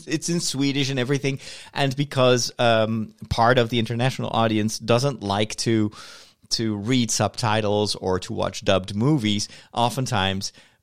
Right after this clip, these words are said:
um, if it's a really good series, they will just take the story and, and remake it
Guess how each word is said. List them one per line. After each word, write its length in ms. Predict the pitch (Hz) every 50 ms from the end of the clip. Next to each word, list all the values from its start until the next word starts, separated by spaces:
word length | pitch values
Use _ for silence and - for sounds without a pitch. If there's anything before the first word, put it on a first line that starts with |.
| - -
um, 500 | 117 110 104 101 98 95 92 90 92 - -
if 160 | 127 123 -
it's 180 | 120 - - 117
a 80 | 107
really 420 | 101 101 101 120 170 208 190 151 127
good 200 | 120 127 110 -
series, 380 | - 170 196 185 127 117 110
they 100 | 135 147
will 140 | 156 156 156
just 320 | 127 131 147 151 143 -
take 320 | - 151 165 165 165 - -
the 100 | 147 139
story 440 | - - 208 220 233 185 135 135 -
and, 260 | - 131 135 135 127 -
and 300 | - 135 131 123 110 113
remake 580 | 120 123 143 185 196 165 165 185 226 220 -
it 240 | 104 - - -